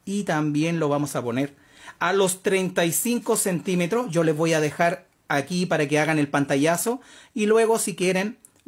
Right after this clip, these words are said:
hacemos un video para que ya pasemos a otros, eh, proyectos. Como estamos en verano, quiero aprovechar el verano para que podamos hacer proyectos increíbles.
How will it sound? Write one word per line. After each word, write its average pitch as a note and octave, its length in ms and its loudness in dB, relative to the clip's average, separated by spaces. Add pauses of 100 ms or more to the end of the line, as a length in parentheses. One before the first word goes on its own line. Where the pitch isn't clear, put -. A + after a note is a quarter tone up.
(120)
hacemos D#3+ 420 -2
un D#3 140 -2
video F3 460 0 (520)
para D3 300 0
que C#3 240 2
ya D3+ 200 0
pasemos F#3 680 0
a C#3 180 2
otros, E3+ 540 0 (100)
eh, C3+ 380 0
proyectos. C#3 600 -2
Como B2 200 -8
estamos D#3+ 400 0
en F3 120 2
verano, G3 360 2
quiero D3+ 220 0
aprovechar C#3 640 0 (240)
el C#3 160 2
verano D#3 420 2
para C3+ 220 -2
que C3 100 -6
podamos C#3 420 0
hacer D3+ 380 -4 (200)
proyectos C#3+ 520 -2
increíbles. C#3 580 -2